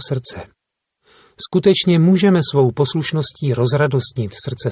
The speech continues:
svrchovaného Pána vesmíru? Ano, můžeme. Jehova má oprávněný důvod se radovat. Stvořil nás se svobodnou vůlí, což znamená, že si můžeme vybrat, zda ho budeme poslouchat,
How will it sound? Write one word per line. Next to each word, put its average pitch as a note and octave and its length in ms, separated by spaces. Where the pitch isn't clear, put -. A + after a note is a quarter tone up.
svrchovaného C#3 720
Pána B2+ 300
vesmíru? C#3 640
Ano, A2+ 360
můžeme. G2 380
Jehova D3+ 300
má D#3+ 260
oprávněný F3 640
důvod F3 360
se E3+ 100
radovat. D3+ 420
Stvořil F#3+ 340
nás D3 200
se D3+ 140
svobodnou D3+ 480
vůlí, A#2 480
což G2 160
znamená, C#3+ 420
že C#3 100
si D3 80
můžeme D3 400
vybrat, C#3 340
zda G#2 120
ho F2+ 100
budeme C3 380
poslouchat, C3 600